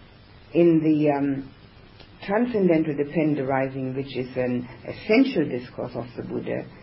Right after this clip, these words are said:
it is also the second step. Sorry, the third step. And here too, it is exactly that. It is the third step.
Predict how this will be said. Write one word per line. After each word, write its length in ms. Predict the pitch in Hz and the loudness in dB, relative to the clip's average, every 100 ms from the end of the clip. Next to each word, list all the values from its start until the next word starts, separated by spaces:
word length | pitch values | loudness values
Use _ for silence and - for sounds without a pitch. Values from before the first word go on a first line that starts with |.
| - - | -10 2
it 60 | |
is 400 | 196 190 - 151 - | 2 2 -4 -4 -2
also 560 | - 190 185 127 120 127 - - | 0 0 -2 -4 -4 -6 -12 -6
the 120 | 160 165 - | -2 -2 0
second 440 | 131 - 127 123 - | -2 -2 -8 -8 -10
step. 180 | 113 - - - - - - - - - - - - - - - - - - - - - - - - - - - - - - | -10 -10 -14 -20 -20 -20 -20 -20 -20 -20 -20 -20 -20 -20 -20 -20 -20 -20 -20 -20 -20 -20 -20 -20 -20 -20 -20 -20 -20 -16 -4
Sorry, 300 | 151 120 135 - | -2 -2 -8 -12
the 100 | 131 - | -12 -8
third 220 | 147 123 - - | -4 -4 -6 -14
step. 160 | - - - - - - - - - - - - - - - | -16 -16 -20 -20 -20 -20 -20 -20 -20 -20 -20 -20 -20 -20 2
And 280 | 170 165 160 - | 6 6 4 -4
here 440 | 180 226 262 254 - | -2 4 4 4 0
too, 320 | 175 147 170 - - - | 2 2 -2 -8 -8 0
it 140 | 175 | 0
is 200 | 123 170 | 0 0
exactly 560 | 127 147 139 131 - 135 | -2 -2 -4 -4 -6 -4
that. 260 | 123 - - - - - - - - - - - | -4 -8 -18 -20 -20 -20 -20 -20 -20 -20 -12 -6
It 140 | 170 | -4
is 260 | - 156 - | 0 -2 -2
the 200 | 147 - | -6 -2
third 260 | 135 123 - - | -2 -2 -6 -12
step. 160 | 101 | -14